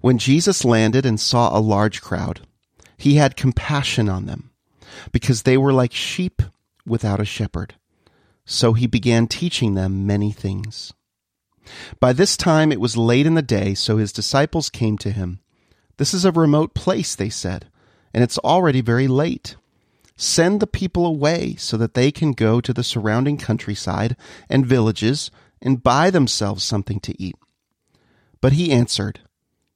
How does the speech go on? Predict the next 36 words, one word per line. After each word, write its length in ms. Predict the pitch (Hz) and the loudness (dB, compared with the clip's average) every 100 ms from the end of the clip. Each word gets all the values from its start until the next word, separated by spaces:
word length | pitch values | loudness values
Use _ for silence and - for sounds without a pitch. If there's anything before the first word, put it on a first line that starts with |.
| _ _ 117 | _ _ -4
"You 640 | 123 190 233 180 101 98 _ _ _ _ _ 104 | 2 4 4 2 0 -4 _ _ _ _ _ 2
give 200 | 117 104 | 2 4
them 240 | 101 92 | 2 0
something 420 | - 98 95 90 | -2 -2 -2 -6
to 180 | - - | -6 -8
eat." 200 | 87 - _ _ _ _ _ _ _ _ _ _ _ _ _ _ _ _ _ _ - 110 | -8 -10 _ _ _ _ _ _ _ _ _ _ _ _ _ _ _ _ _ _ -10 0
They 140 | 113 | 0
said 260 | - 113 110 | 2 2 2
to 100 | 104 | 2
him, 260 | 104 95 - _ _ _ _ _ - | 4 2 -2 _ _ _ _ _ -2
"That 200 | 170 160 | 0 0
would 120 | 165 | 0
take 240 | 147 - | 0 0
more 360 | 113 120 127 135 | 0 2 2 2
than 140 | 113 | 0
a 60 | 98 | -4
half 560 | - 135 143 147 - - - | -4 -2 -2 -2 -8 -20 -10
year's 560 | 107 110 110 107 - - | -2 2 2 0 -4 -10
wages. 800 | 104 104 104 104 110 131 - - _ _ _ _ - - | -4 0 0 0 -4 -8 -10 -14 _ _ _ _ -20 -4
Are 120 | - 117 | 2 4
we 160 | 143 | 4
to 100 | 196 | 2
go 380 | 147 117 131 180 | 2 2 4 4
and 120 | 120 | 2
spend 420 | - - 135 160 | -2 0 2 2
that 200 | 123 143 | 2 0
much 240 | - 139 - | 0 -2 0
on 160 | 131 | -2
bread 500 | 107 98 101 147 180 _ _ _ _ - | -2 -2 0 -2 -2 _ _ _ _ -6
and 180 | 104 - | -6 -2
give 160 | 104 | 0
it 100 | 143 | 0
to 100 | 147 | 2
them 240 | 147 165 190 | 2 0 -2
to 180 | - - | -6 -6
eat?" 460 | 117 202 - - | -4 -4 -8 -12